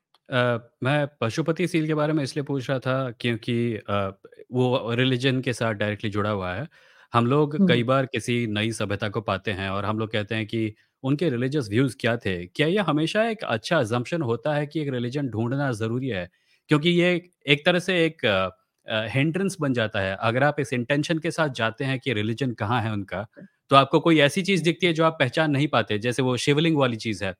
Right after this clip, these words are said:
Speaker 1: कई लोग कहते हैं कि वहाँ शिवलिंग
Speaker 2: हम्म।
Speaker 1: मिले हैं और चूँकि आप पहले से रिलीजन ढूँढने वाले माइंडसेट में होते हैं, आप ये, उसको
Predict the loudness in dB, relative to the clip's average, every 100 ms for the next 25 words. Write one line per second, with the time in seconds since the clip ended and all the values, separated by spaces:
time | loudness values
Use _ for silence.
0 | _ _ 2 2 4 2 2 0 0 -2
1 | 0 0 0 -2 -6 -8 _ _ 2 4
2 | 4 2 0 2 2 4 4 2 0 2
3 | 2 2 0 0 0 2 0 0 0 -2
4 | -2 0 0 0 -2 -2 -2 -2 -4 _
5 | _ _ _ _ _ 2 2 2 -6 -6
6 | -4 -4 0 0 0 -6